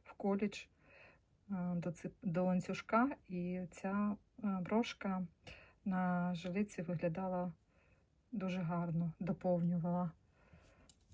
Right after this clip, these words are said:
Гарненька брошечка, і ця мені дуже подобається, парасолечка.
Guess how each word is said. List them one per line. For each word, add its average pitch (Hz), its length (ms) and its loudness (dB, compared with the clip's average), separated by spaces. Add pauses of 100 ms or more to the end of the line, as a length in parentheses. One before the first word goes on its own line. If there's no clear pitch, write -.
(320)
Гарненька 180 520 2
брошечка, 214 600 -2
і 170 100 0
ця 233 180 2
мені 247 240 10
дуже 208 260 0
подобається, 185 840 -2 (480)
парасолечка. 185 920 -2